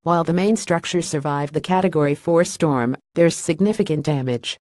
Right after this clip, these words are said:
A twenty-nine-meter antenna suspended above the world's second-largest radio telescope was lost,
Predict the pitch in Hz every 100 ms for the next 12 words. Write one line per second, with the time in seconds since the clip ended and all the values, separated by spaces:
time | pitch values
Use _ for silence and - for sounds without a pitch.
0 | _ _ 170 165 190 185 208 180 160 156
1 | 170 175 160 - 151 151 196 165 - 143
2 | - 180 175 160 139 151 147 143 143 143
3 | 147 147 - 139 - 180 170 139 139 120
4 | - 156 170 170 156 - 202 180 143 143
5 | 127 147 143 160 160 139 - -